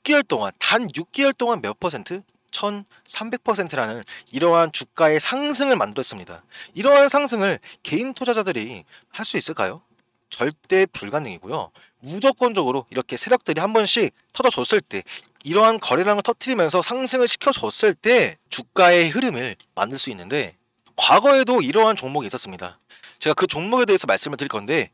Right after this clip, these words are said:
집중해주세요. 이제 바로 이건데요. 자, 태성이랑 차트가 굉장히 흡사합니다. 다시 한번 이게 태성이고요. 자,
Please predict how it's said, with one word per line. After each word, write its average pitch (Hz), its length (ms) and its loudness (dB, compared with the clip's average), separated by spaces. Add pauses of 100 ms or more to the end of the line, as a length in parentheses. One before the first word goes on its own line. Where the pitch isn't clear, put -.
(120)
집중해주세요. 123 800 0 (280)
이제 - 120 -14
바로 143 400 2 (140)
이건데요. 143 540 0 (240)
자, 113 240 -2 (260)
태성이랑 285 520 2 (240)
차트가 262 500 4
굉장히 254 440 -2
흡사합니다. 160 640 -4
다시 127 220 2
한번 143 300 0 (300)
이게 165 180 0
태성이고요. 156 640 -2 (680)
자, 95 320 -4